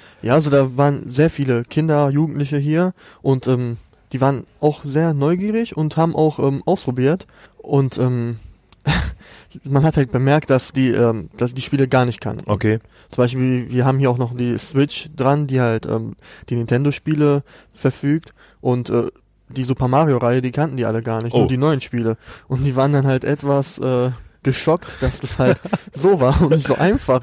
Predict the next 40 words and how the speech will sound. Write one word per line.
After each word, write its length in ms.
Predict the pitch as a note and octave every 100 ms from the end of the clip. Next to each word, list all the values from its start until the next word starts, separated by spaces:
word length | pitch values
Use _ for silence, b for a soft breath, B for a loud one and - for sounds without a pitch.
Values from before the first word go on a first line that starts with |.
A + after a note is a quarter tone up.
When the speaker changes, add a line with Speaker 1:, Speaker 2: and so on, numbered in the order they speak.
| B2
Speaker 1:
wie, 260 | C3 B2+
äh, 220 | A#2 A#2+ A#2+
in 80 |
den 120 | B2+ C3
jetzigen 380 | E3+ B2+ A#2+ A#2+
Spielen. 460 | - A2+ A#2+ E3+ b b b b -
Aber, 300 | B2+ C3 A#2
ähm, 280 | B2 B2 - - _ _
sie, 200 | B2+ C3+ C3+ C#3
die 100 | C#3+
saßen 300 | C#3 F3+ F3+
schon 180 | D#3+ D3
sehr 160 | D#3
lange 240 | F3+ F#3 F3
da 280 | D#3+ D3+ C#3+
an 200 | C#3 C3+
den 300 | C3 C3 B2+
Speaker 2:
Okay, 140 | -
Speaker 1:
Teilen 180 | B2 C#3+
dran. 100 | C#3
Speaker 2:
also 260 | B2+ B2 F2+ -
ist 140 | -
das 80 | G#2
trotzdem, 500 | - A#2+ - A#2 G#2
trotz 200 | - -
des 140 | - A#2
Alters, 580 | - A2+ C#3+ C3 - -
immer 280 | B2+ C3
noch 200 | A#2 A2+
so 100 | - A2
ein 40 |
richtiger 340 | G#2 - G#2+ F2+
Blickfang 580 | F#2+ F2 - A2+ G#2+
und 200 | - G2
zieht 220 | - G#2+ -
die 80 |
M-, 160 | F#2+ F#2 -
Massen 420 | F#2 F#2 G2+ - F#2+
magisch 400 | F2 E2+ E2+ -
an. 160 | -